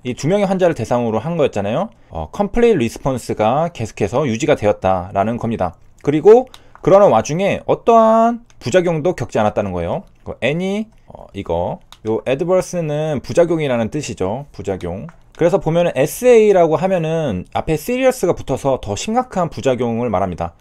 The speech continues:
이거는 앱스트랙트 보면은 많이 나오죠. 그래서 여기까지 결론을 봤을 때, 어, 이 컨클루션은 어떻게 되냐? 어, 요거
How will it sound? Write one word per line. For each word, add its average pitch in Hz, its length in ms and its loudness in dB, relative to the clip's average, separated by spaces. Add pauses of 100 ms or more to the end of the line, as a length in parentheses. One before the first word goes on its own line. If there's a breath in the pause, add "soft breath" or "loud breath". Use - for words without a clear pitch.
(160)
이거는 131 300 0
앱스트랙트 - 400 -4 (100)
보면은 113 280 -4
많이 98 160 -2
나오죠. 90 320 -4 (360)
그래서 175 380 4
여기까지 190 440 4
결론을 170 360 2
봤을 156 300 -4
때, 151 380 -2 (340)
어, 101 300 -2 (160)
이 147 260 -2
컨클루션은 233 640 0
어떻게 143 640 0
되냐? 107 420 -4 (280)
어, 90 160 -8
요거 202 640 6